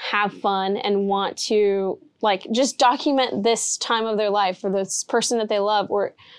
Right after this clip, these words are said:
or, like, a brand, right? And I don't know,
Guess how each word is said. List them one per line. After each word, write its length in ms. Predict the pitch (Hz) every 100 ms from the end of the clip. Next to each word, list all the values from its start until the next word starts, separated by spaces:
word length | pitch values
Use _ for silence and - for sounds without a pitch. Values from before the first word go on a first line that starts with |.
| - _
or, 560 | - 202 208 202 185 - _ _ -
like, 180 | 214 233
a 60 |
brand, 640 | 220 262 320 247 - - - _ _ _
right? 380 | 214 208 208 - - - - _
And 480 | 226 220 208 - - -
I 60 | 220
don't 180 | 254 247
know, 440 | 233 196 180